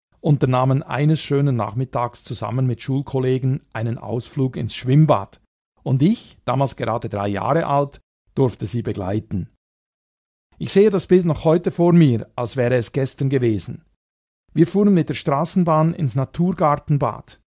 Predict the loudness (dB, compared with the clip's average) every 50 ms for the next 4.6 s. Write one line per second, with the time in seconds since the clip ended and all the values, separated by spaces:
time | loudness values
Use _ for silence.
0 | _ _ _ _ _ _ _ _ -2 2 2 2 4 4 2 2 2 2 2 2
1 | 2 2 2 0 -2 -2 -2 -4 -4 -4 -2 -2 -2 -2 -4 -6 _ 4 6 6
2 | 6 6 4 4 4 2 0 -2 0 2 2 2 2 2 -2 -2 -2 -6 -6 -6
3 | -8 -6 -4 -2 -2 -4 -4 -6 -6 -2 -2 -2 -2 -2 -4 -10 -10 -10 -8 -6
4 | -4 -2 -2 -2 -4 -4 -6 -6 -8 -10 -20 -20